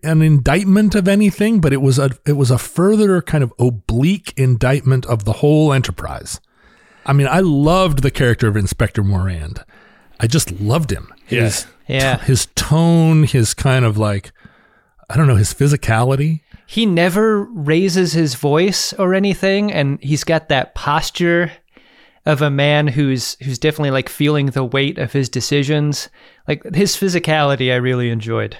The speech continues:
Speaker 1: But you also feel like he, he has, he's the guy that has information coming from everywhere, and everybody respects him. But the idea that he then became an Interpol, like, a high-ranking Interpol inspector who's still running this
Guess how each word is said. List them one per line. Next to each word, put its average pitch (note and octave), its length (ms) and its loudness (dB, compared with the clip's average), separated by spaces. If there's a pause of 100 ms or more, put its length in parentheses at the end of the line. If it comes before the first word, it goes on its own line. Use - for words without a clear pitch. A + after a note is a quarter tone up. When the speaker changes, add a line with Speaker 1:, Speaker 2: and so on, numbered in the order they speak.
(260)
Speaker 1:
But C#3+ 200 -4
you E3+ 240 2
also F#3+ 240 2
feel D#3 320 0
like B2+ 180 2
he, B2+ 380 2 (240)
he F3 380 2
has, C#3+ 640 2
he's F#3 260 0
the F#3 100 2
guy D#3+ 220 2
that C3 140 2
has B2 220 2
information A#2+ 640 2
coming A#2 260 2
from G2 200 0
everywhere, C#3 580 0 (640)
and A2+ 480 2 (180)
everybody B2 460 2
respects A#2+ 480 0
him. E3 240 4 (800)
But B2+ 120 0
the D#3 100 2
idea G3+ 280 2
that C3+ 140 2
he E3 320 2
then D3 300 4
became B2+ 520 0
an G2 160 -2 (120)
Interpol, D3+ 880 2 (680)
like, G#2+ 180 -6
a A2 60 -4
high-ranking A#2 720 2
Interpol B2 640 2
inspector C3 600 0
who's A2 280 0
still E3 400 -2
running D3+ 500 4
this C#3+ 340 0